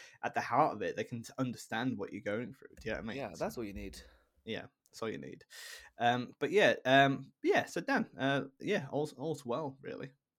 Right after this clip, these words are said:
Speaker 1: I think you were about to say something.
Speaker 2: Matthew, if there's one thing you need to remember about this podcast, is that I'm never gonna say something.
Speaker 1: Oh, yep. Are you never gonna laugh at any of my jokes? 'Cause,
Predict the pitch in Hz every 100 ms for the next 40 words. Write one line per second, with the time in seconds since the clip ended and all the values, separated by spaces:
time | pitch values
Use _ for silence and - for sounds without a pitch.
0 | _ _ _ _ _ _ - - 214 185
1 | 175 151 - 175 151 156 - 117 _ _
2 | _ _ _ _ _ _ _ _ _ _
3 | _ _ - _ - 107 104 101 - _
4 | _ _ _ _ _ _ _ 107 - 110
5 | 117 120 117 110 107 113 107 95 95 87
6 | 98 - 95 87 87 - - _ _ _
7 | _ _ _ 113 104 90 98 92 95 87
8 | 85 87 - 78 - 62 - _ _ _
9 | _ _ - 120 123 104 113 110 - -
10 | - - 120 127 143 131 127 135 139 113
11 | 123 123 113 - 110 98 - - - 110
12 | -